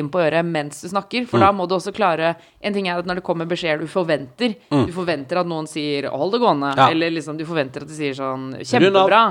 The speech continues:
Speaker 2: Ja.
Speaker 1: eller «Rund av».
Speaker 2: Mm.
Speaker 1: Men når du, når du får beskjeder hvor du må virkelig høre etter,
Speaker 2: Ja.
Speaker 1: hva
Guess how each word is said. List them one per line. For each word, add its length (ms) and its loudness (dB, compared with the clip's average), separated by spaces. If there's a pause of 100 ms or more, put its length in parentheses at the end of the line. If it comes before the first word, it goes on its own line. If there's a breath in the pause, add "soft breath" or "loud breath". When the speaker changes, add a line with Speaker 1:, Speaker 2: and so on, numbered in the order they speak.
(140)
Speaker 2:
Ja. 160 6
Speaker 1:
eller 240 -2
«Rund 160 -2
av». 120 0 (200 soft breath)
Speaker 2:
Mm. 100 0
Speaker 1:
Men 120 0
når 120 -2
du, 100 -2 (120)
når 140 -2
du 100 0
får 160 -2
beskjeder 320 0
hvor 160 -2
du 80 -4
må 160 2 (400)
virkelig 480 -2
høre 400 2
etter, 240 2
Speaker 2:
Ja. 140 8 (200)
Speaker 1:
hva 220 4